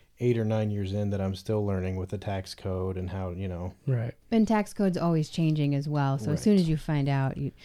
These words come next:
Speaker 3: do you have an accountant or somebody that you work with who does all of that for you?
Speaker 1: I do. I have a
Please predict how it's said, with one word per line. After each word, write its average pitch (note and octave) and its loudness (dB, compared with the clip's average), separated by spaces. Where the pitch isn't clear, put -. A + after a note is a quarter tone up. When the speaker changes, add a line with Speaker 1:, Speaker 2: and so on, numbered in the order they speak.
Speaker 3:
do G#3+ 2
you A3 6
have F#3 2
an F#3 0
accountant F3+ -2
or E3+ -2
somebody F3 -2
that E3+ -2
you E3 -2
work D#3+ -4
with E3+ -2
who E3 -2
does D#3+ 2
all E3+ 2
of F3 2
that E3+ -2
for F3+ -2
you? G3 0
Speaker 1:
I A#2 0
do. G#2 -2
I G2 -2
have G#2 -2
a F#2 -2